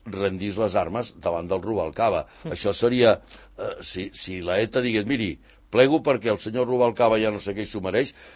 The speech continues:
Speaker 1: mm, a ells els hi seria una trompada
Speaker 2: I què, i què passaria
Speaker 1: realment
Speaker 2: si ara
Speaker 1: forta.
Speaker 2: eta, per exemple, ara deixa les armes, arribem al vintena amb eta sense armes i dient que ha estat en part per l'acció del govern? Què passaria al vintena?
Speaker 1: Eh, no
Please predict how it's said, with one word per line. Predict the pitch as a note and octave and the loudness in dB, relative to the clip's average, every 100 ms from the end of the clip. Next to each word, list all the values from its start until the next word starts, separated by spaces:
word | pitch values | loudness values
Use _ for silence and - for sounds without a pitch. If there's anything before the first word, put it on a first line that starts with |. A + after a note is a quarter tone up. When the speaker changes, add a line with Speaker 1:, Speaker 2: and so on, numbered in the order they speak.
| - _ | -20 _
Speaker 1:
mm, | G2+ G#2+ A#2 - | -6 -4 -2 4
a | A2+ | 4
ells | C3 B2 | 4 2
els | B2+ A2+ | 0 -2
hi | |
seria | A2+ G#2+ A2 | -4 -2 -2
una | A2 | -4
trompada | G#2+ G#2+ F2+ F#2+ F#2+ | -4 -6 0 2 4
Speaker 2:
I | - | 2
què, | - - | -4 -8
i | C3+ | -6
què | |
passaria | - F#3+ F#3+ | -2 0 -2
Speaker 1:
realment | - | -4
Speaker 2:
si | |
ara | A2+ A2 | -6 -6
Speaker 1:
forta. | - D3 | -6 -6
Speaker 2:
eta, | F#3+ F3+ | -4 -6
per | B2+ | -8
exemple, | A2+ B2 A#2 A#2+ | -8 -10 -8 -6
ara | A#2 | -6
deixa | B2 C#3+ | -8 -6
les | A#2 G#2+ | -6 -4
armes, | C#3 E3+ A3 - - - | -6 -6 -8 -10 -16 -10
arribem | A#2+ A#2+ D3 | -6 -4 -4
al | C#3 | -4
vintena | A#2+ A2+ E3 G3 G#3+ - | -6 -8 -6 -4 -6 -10
amb | A2 A2 D3 | -12 -6 -6
eta | D#3+ | -6
sense | - A#2+ G#2+ B2 | -12 -14 -10 -8
armes | E3 F#3+ G#3+ - | -6 -6 -8 -10
i | |
dient | A2 A2 B2 E3+ - - - | -12 -8 -8 -8 -14 -20 -10
que | G#2 | -8
ha | |
estat | - C3 C3+ | -2 -2 0
en | A#2+ | 0
part | D3+ | 0
per | D#3+ - | 0 -2
l'acció | D3+ C3 | -4 -2
del | A#2+ | 0
govern? | A#2 G#2+ G2 F#2 - - - _ _ _ _ _ - | 0 -4 -6 -12 -20 -20 -20 _ _ _ _ _ -6
Què | E3 | -4
passaria | E3 G#3+ C#3+ | -4 -4 -4
al | G2+ A2 | -4 2
vintena? | B2+ A#2+ A#2 A#2 | 8 10 10 10
Speaker 1:
Eh, | A2+ A2+ A2+ A2+ A2+ A2+ A2 C#3 | 8 8 6 6 4 2 0 0
no | A#2+ A#2 A2+ | 0 2 4